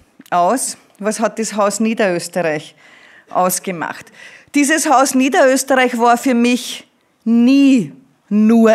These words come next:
ein Dach über den Kopf, sondern war immer mein zweites Zuhause. Aus mehreren Gründen. Zum Ersten,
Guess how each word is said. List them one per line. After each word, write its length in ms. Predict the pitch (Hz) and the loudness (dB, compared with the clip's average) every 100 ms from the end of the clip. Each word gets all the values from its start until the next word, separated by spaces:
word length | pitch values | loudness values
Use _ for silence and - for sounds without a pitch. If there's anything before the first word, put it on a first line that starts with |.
| 185 | 2
ein 200 | 190 190 | -2 -2
Dach 320 | 143 170 - | -2 -2 -2
über 200 | 233 226 | -2 -2
den 200 | 233 233 | -2 -6
Kopf, 460 | - 254 285 - | -4 -4 -4 -8
sondern 380 | - 247 233 240 | -6 -2 0 2
war 200 | 240 240 | 2 0
immer 320 | 294 370 277 | -2 -2 0
mein 360 | 226 208 202 185 - _ _ | 0 0 -4 -6 -12 _ _
zweites 640 | - 254 202 214 - 226 - | -8 -2 0 0 -4 -10 -8
Zuhause. 720 | - 180 151 123 - - - - - - - | -8 -6 -6 -6 -8 -12 -16 -20 -20 -16 -2
Aus 200 | 269 269 | 0 2
mehreren 480 | 262 262 285 277 269 | 2 4 4 2 0
Gründen. 640 | 240 240 240 233 165 156 | 0 2 0 -2 -8 -8
Zum 200 | - 220 | -4 -2
Ersten, 420 | 208 226 - - | 0 0 -2 -6